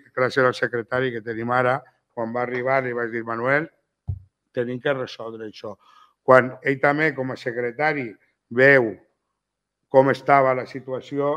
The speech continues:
també va, va, inclús in-, hi ha algun informe que posa que recomienda encarecidamente que solucione el problema,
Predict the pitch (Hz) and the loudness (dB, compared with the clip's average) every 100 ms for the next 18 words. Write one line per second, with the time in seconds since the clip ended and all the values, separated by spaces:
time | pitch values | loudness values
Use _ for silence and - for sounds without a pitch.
0 | 147 - _ - 120 127 131 127 120 110 | -6 -18 _ -8 -4 0 2 2 0 -6
1 | - _ 123 120 117 113 104 98 123 104 | -18 _ -10 -4 -4 -6 -12 -10 -10 -10
2 | 107 - 117 113 120 120 117 117 113 - | -12 -12 -10 -6 -6 -6 -8 -10 -12 -6
3 | 127 131 123 123 120 - 120 - 123 120 | -4 -2 -4 -8 -8 -10 -12 -10 -10 -8
4 | 135 - 123 120 - _ _ _ 143 123 | -10 -8 -10 -10 -16 _ _ _ -16 -8
5 | 110 123 123 110 123 135 131 131 127 131 | -2 -2 -2 -4 -2 -2 -2 -4 -4 -4
6 | 127 143 127 123 113 104 113 - _ _ | -4 -4 -4 -4 -6 -10 -14 -14 _ _
7 | - 117 - 143 123 117 107 123 120 127 | -10 -8 0 2 2 0 -2 -2 0 -2
8 | 127 117 107 113 113 | -2 -6 -8 -12 -14